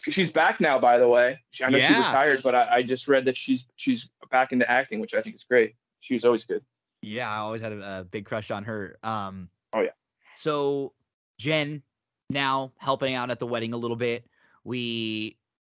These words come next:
Speaker 2: check in back at the law office. So we're in a conference room. We're in a meeting. It's Mallory, Nikki, Mister Immortal. This is basically like the, uh, like what a divorce proceeding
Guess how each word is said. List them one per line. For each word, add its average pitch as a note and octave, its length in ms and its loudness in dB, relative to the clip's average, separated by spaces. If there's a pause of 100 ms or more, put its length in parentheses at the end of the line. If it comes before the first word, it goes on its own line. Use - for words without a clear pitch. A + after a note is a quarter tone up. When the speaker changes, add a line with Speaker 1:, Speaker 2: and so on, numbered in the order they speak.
(160)
Speaker 2:
check C3+ 240 -6
in B2 100 -4
back B2 240 -4
at A#2 80 -10
the B2 60 -6
law A#2+ 280 -2
office. A2+ 560 -10 (360)
So C#3+ 140 -6
we're C3 180 -4
in G#3 80 -2
a A3 40 -2
conference F3 640 -4
room. C3+ 260 -8
We're C#3+ 200 -2
in C3 80 -6
a - 20 -6
meeting. B2+ 480 -8 (380)
It's B2+ 180 -10
Mallory, F#3 720 -6 (100)
Nikki, D3+ 480 -8
Mister C#3+ 380 -6
Immortal. C3 540 -4 (160)
This E3+ 160 -8
is F3+ 100 -10
basically E3 420 -4
like C#3 400 -8 (200)
the, C#3 320 -4
uh, B2+ 300 -6 (520)
like D3 160 -4
what D#3+ 140 2
a - 40 -4
divorce D3 380 -2
proceeding A#2 600 -8